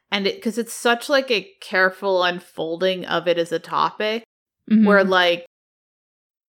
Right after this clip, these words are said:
Speaker 1: look, you can read the synopsis, and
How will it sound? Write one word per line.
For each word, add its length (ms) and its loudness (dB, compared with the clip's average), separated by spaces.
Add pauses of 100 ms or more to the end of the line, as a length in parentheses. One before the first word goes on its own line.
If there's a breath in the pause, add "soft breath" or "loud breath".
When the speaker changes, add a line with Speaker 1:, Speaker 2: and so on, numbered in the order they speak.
(680)
Speaker 1:
look, 340 2
you 140 0
can 260 0
read 260 0
the 100 -2
synopsis, 1160 -2 (100)
and 360 -4